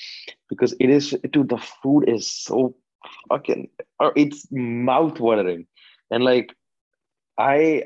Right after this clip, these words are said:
I, I love the way the interior is designed. It's, you know, you ever walk into a place and you're just like,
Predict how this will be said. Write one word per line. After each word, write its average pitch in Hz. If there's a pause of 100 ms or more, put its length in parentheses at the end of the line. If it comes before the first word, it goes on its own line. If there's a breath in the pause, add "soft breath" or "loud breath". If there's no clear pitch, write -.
I, 113 (1000)
I 107
love 107
the 107
way 95
the 90
interior 90
is 87
designed. 85
It's, 143
you 185
know, 220
you 214
ever 208
walk 127
into 135
a 123
place 110
and 110
you're 107
just 98
like, 98